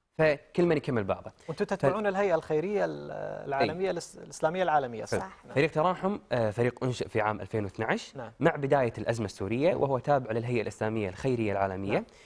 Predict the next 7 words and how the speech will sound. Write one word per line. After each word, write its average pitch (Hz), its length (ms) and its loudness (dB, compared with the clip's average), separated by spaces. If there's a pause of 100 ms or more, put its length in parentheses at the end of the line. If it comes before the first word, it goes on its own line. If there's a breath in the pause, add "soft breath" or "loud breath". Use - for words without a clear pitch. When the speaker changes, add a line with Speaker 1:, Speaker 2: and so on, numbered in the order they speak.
(380 loud breath)
Speaker 1:
آه، 113 480 4
أنشئ 151 260 2
لهدف، 127 480 0
آه، 104 600 2
إغاثة 117 320 2
إخواننا 113 300 -2
اللاجئين 104 500 -2